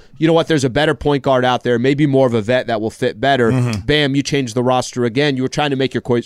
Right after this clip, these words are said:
Speaker 1: co-, your, your point about the Nuggets.
Speaker 2: Roster continuity for the sake of roster continuity is not what I think is the goal here.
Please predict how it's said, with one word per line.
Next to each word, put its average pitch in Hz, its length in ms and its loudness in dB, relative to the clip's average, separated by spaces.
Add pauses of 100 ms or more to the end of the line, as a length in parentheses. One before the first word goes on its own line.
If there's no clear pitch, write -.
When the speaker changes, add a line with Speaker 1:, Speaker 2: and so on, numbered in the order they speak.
Speaker 1:
co-, - 220 -8
your, 113 440 -2
your 120 140 -4
point 120 240 -2
about 107 180 -4
the 107 80 -10
Nuggets. 85 500 -12 (240)
Speaker 2:
Roster 208 720 0
continuity 123 920 -2
for - 220 -8
the 107 140 -8
sake - 520 -4
of 98 140 -8
roster 107 360 -4
continuity 92 880 -10
is 107 160 -8
not 143 320 -4
what 127 160 -6
I 107 120 -4
think 98 440 -10
is 95 180 -10
the 98 80 -12
goal 85 360 -12
here. - 240 -20